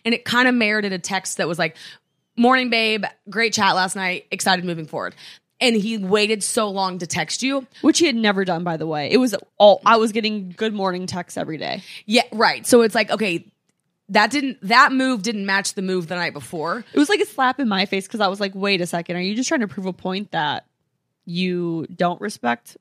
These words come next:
Speaker 2: what I just asked you to do?"
Speaker 1: Well, yeah, he was trying to show you that he had the power. So what, what we did was we took the power back, and you had your read receipts on, or you, you turned them
Speaker 2: You
Speaker 1: on.
Speaker 2: told me to turn my read receipts on.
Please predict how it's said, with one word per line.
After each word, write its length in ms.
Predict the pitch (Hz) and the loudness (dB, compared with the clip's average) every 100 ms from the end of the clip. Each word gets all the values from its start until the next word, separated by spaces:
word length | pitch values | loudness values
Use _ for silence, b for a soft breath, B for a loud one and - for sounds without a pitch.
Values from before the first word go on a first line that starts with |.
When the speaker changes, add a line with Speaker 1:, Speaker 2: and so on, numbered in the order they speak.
| - | -8
Speaker 2:
what 180 | 240 262 | -2 -2
I 180 | 277 247 | -2 -6
just 180 | 294 659 | -12 -8
asked 260 | 339 302 | -6 -4
you 80 | 311 | -2
to 80 | 320 | -2
do?" 260 | 339 370 - - B B - | -2 -4 -8 -14 B B 4
Speaker 1:
Well, 200 | 233 196 | 6 6
yeah, 140 | 196 | 4
he 160 | 170 202 | 0 -2
was 100 | - | -2
trying 180 | 208 | -2
to 40 | 190 | -2
show 100 | 190 | -4
you 120 | 175 | -4
that 60 | 156 | -4
he 100 | 170 | -8
had 80 | |
the 60 | - | -6
power. 460 | 127 139 92 76 - B B B B B B | 0 0 0 -6 -14 B B B B B B
So 540 | - 202 180 160 - _ _ | -2 0 2 -2 -8 _ _
what, 300 | 190 190 - | -4 -4 -4
what 180 | 180 190 | -4 -4
we 100 | 175 | -4
did 380 | 160 233 247 196 | -4 0 0 0
was 680 | 180 175 160 160 160 - - _ _ _ _ _ - | 2 2 2 0 -4 -10 -12 _ _ _ _ _ -8
we 260 | 170 233 208 | 0 2 2
took 280 | - 196 - | -4 -10 -8
the 80 | |
power 320 | - 160 139 143 | -2 0 0 -2
back, 540 | 226 202 131 - - - - B - | 0 0 0 -4 -10 -10 -10 B -6
and 140 | 190 208 | 0 4
you 120 | 226 | 4
had 240 | 214 196 | 4 0
your 100 | 175 | -4
read 240 | 175 233 196 | -4 -4 -4
receipts 420 | 175 - 160 - | -6 -6 -6 -2
on, 180 | 131 131 | 0 0
or 80 | 156 | -4
you, 140 | 143 - - | -6 -12 -14
you 80 | 165 | -6
turned 300 | 185 143 - | -4 -4 -6
them 140 | 120 | 0
Speaker 2:
You 100 | 254 | 0
Speaker 1:
on. 60 | 269 | 0
Speaker 2:
told 180 | 302 | -4
me 80 | 262 | -4
to 80 | 226 | -6
turn 260 | - 226 202 | -6 -6 -4
my 120 | 180 | -4
read 180 | 170 165 | -6 -8
receipts 320 | 156 - - | -10 -10 -10
on. 220 | - | -10